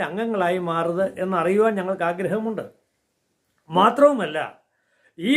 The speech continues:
രൂപതയിലെ വിശുദ്ധ കുർബാന അർപ്പണവുമായി ബന്ധപ്പെട്ട വിഷയങ്ങളൊന്നും തന്നെ ആത്മീയമല്ല. അത് പരിശുദ്ധ പിതാവ് തന്നെ സമ്മതിച്ചു കഴിഞ്ഞു.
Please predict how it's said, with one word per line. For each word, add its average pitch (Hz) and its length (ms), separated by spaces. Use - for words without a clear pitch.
രൂപതയിലെ 262 720
വിശുദ്ധ 220 300
കുർബാന 240 360
അർപ്പണവുമായി 226 640
ബന്ധപ്പെട്ട 208 480
വിഷയങ്ങളൊന്നും 208 760
തന്നെ 214 200
ആത്മീയമല്ല. 185 540
അത് 190 180
പരിശുദ്ധ 226 380
പിതാവ് 208 320
തന്നെ 196 240
സമ്മതിച്ചു 185 360
കഴിഞ്ഞു. 110 240